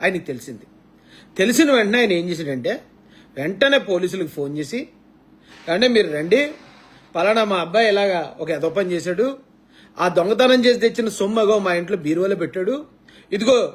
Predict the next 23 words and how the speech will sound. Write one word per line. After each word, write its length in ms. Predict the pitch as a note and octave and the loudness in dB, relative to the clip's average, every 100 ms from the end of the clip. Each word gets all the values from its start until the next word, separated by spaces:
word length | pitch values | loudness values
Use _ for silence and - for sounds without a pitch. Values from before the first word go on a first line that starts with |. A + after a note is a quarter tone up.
| G3 | -6
ఈ 80 | |
సొమ్ము 240 | F#3 G3 A3 | -2 0 2
మీరు 180 | G#3 E3 | 0 0
తీసుకోండి, 600 | F3+ F3+ G#3 A3 D4+ - _ _ - - | -8 -4 -2 -2 -4 -6 _ _ -14 -6
ఇతను 300 | G3 C4+ B3 | 0 2 2
తీసుకెళ్ళి 360 | A#3 - C4 | -4 0 2
మీరు 120 | A#3 F#3 | 4 2
అరెస్ట్ 260 | F3+ F3 | -2 -2
చేయండి" 240 | F3+ E3+ F3 | -2 0 -2
అని 500 | G#3 D4 F#3+ E3+ F3+ - _ _ - | 0 -2 -2 -4 -8 -18 _ _ -8
ఆ 100 | E3+ | -6
తప్పు 360 | F3+ F#3+ F#3 C#4+ | -4 -6 -6 -4
చేసిన 420 | C4 C4 C4 A#3 G3 | 0 0 0 -2 0
ఆ 120 | F#3 | 0
కొడుకుని 760 | F3 E3+ G3 C4 F#3+ C#3 C3+ C#3+ _ _ _ _ - | 2 -4 -4 -2 0 -2 -6 -12 _ _ _ _ 0
పోలీసులకు 420 | G3 C4 B3 G3+ | 2 2 0 0
హ్యాండ్ 220 | E3+ G3 | 0 0
ఓవర్ 120 | F#3+ | -2
చేశాడు 400 | D#3 C#3+ - F3 | -2 -8 -8 -6
చంద్రరావు 460 | B3 F3 D3 A2+ G2 | -4 -4 -6 -10 -16
గారు. 180 | F2 _ _ _ _ _ _ _ _ _ _ _ _ _ - | -20 _ _ _ _ _ _ _ _ _ _ _ _ _ -4
ఇక 260 | C4 B3+ E3+ | 0 0 0
గ్రామస్తులందరూ 840 | F3 A#3 D4 - B3 G3 G#3+ A3+ | -2 0 0 2 0 0 2 4